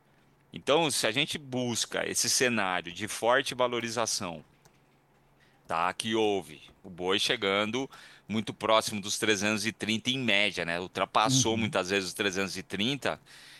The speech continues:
Speaker 1: explica, assim, por esse movimento da indústria comprando mais, as exportações, que vão bater recorde, já bateram recorde em abril, pelo menos in natura já bateu esse recorde,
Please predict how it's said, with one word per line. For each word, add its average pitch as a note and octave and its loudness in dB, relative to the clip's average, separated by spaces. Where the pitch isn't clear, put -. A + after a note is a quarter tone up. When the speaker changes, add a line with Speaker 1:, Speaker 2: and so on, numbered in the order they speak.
Speaker 1:
explica, A#2 2
assim, G#2 0
por G#2 0
esse G#2+ 2
movimento G#2 0
da C3 2
indústria G#2 -4
comprando F#2+ -4
mais, A2 2
as D3 4
exportações, G#2+ 0
que G2+ -10
vão G#2 0
bater G#2+ 4
recorde, G2 -2
já A#2+ 2
bateram A2+ 0
recorde G2 -4
em F#2+ 0
abril, F2+ -2
pelo G2 2
menos G#2+ 0
in - 0
natura A2 0
já G2+ 0
bateu F#2+ 2
esse G2 0
recorde, A#2 -2